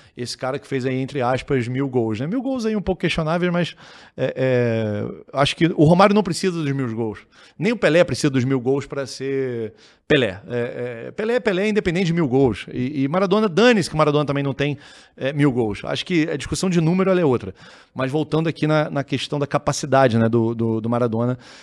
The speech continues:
de, de tirar esses coelhos da cartola, né? Mas ele nunca foi um jogador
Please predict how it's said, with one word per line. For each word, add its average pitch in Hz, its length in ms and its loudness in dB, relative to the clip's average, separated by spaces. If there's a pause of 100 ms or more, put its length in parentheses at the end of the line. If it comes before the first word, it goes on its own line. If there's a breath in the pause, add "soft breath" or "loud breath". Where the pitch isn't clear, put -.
(120 loud breath)
de, 120 480 -2
de 113 380 0
tirar 147 380 4
esses - 120 -2
coelhos 120 300 -4
da 120 80 -2
cartola, 123 500 -4
né? 123 140 -2
Mas 131 220 -2
ele 156 120 2
nunca 220 240 2
foi 202 140 0
um 190 40 0
jogador 180 380 0